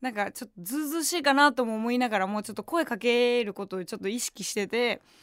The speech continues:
で、なんか、「もしなんかあったらお手伝いしましょうか」ってお声かけして、で、「あ、もうお願いします」みたいな。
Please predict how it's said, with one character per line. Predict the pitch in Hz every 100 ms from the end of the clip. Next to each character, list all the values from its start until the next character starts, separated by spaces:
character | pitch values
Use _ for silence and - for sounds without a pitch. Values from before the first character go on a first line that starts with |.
| _ _
で、 | 226
な | 226
ん | 214
か、 | 202
「も | - 247
し | 233
な | 226
ん | 220
か | 202
あ |
っ | 214
た | -
ら | 196
お | 190
手 | 214
伝 | - 247
い | 220
し | 233
ま | 226
し | 262
ょ | 240
う |
か」 | - 269
っ | 262
て | 196
お | 180
声 | 208
か | 196 190
け | 190
し | -
て、 | 226 190 - - - 247
で、 | 247
「あ、 | 226 226
も | 226 247 233
う | 226
お |
願 | 240 247 262
い |
し | 262
ま | 269
す」 | 269
み | 220
た | 190
い | 185
な。 | 180